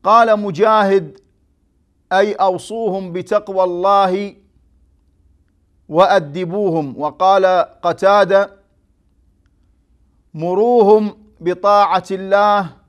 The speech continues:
وانهوهم عن معصيته". هذه النار، أيها الإخوة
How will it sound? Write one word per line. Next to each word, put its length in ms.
وانهوهم 680
عن 240
معصيته". 720
هذه 460
النار، 520
أيها 360
الإخوة 640